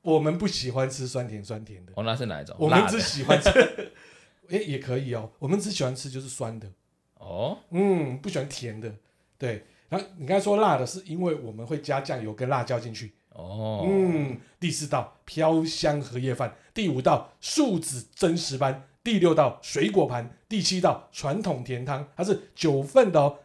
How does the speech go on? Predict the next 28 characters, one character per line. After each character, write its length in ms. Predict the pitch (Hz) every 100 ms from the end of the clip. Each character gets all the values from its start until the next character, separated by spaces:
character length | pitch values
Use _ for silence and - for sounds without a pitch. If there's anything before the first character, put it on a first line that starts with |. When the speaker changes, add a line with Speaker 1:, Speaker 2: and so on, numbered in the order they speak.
| _
Speaker 1:
紫 260 | - 156 139
黄 240 | 151 180
香 240 | 220 233
煎 240 | 226 233 233
的 80 | 175
哦， 240 | 135 - -
芋 240 | 226 220 175
圆 340 | 147 120 127 - -
仙 280 | - 196
草 360 | 202 151 107 - -
做 180 | 214 151
成 140 | 131
的 40 |
甜 220 | 143 127 127
汤。 240 | 139 143 _ _
第 100 | 190
八， 300 | 160 156 - _
东 220 | 269 277
方 180 | 277 294
美 120 | 220
人 180 | 151 175
茶 300 | 165 131 -
以 100 | 156
及 140 | 127 170
手 340 | - 139 131
工 300 | 123 220 233
的 100 | 185
哦， 220 | 135 135